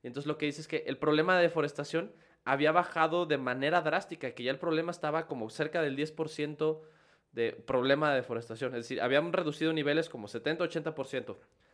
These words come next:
Y entra Bolsonaro y ahora está abriendo otra vez la oportunidad de que lleguen empresas a deforestar el Amazonas y está abriendo, eh, algunas zonas protegidas para que entren, eh, granjeros a que ali-, alimentar a su ganado.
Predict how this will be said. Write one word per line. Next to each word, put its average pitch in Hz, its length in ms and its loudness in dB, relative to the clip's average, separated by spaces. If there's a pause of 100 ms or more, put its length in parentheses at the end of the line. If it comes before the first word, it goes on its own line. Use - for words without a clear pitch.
(160)
Y 175 120 2
entra 202 200 4
Bolsonaro 196 540 0
y 147 140 0
ahora 147 260 6
está 165 200 -4
abriendo 165 380 2
otra 165 220 2
vez 156 300 2 (160)
la 123 140 0
oportunidad 139 540 -2
de 165 100 -2
que 151 100 -6
lleguen 147 240 -2
empresas 160 580 -2
a 123 100 0
deforestar 127 560 -2
el 190 80 -2
Amazonas 180 640 -4 (340)
y 131 60 -6
está 151 220 -2
abriendo, 160 680 2 (440)
eh, 120 160 -6
algunas 147 320 -2
zonas 165 240 -8
protegidas 160 500 -6
para 127 240 -2
que 131 140 -6
entren, 143 520 -4
eh, 113 360 -2
granjeros 117 500 -4 (440)
a 104 340 -2
que 113 240 -6
ali-, 110 300 -8
alimentar 117 400 -6
a - 20 -6
su 127 100 -10
ganado. 117 320 -6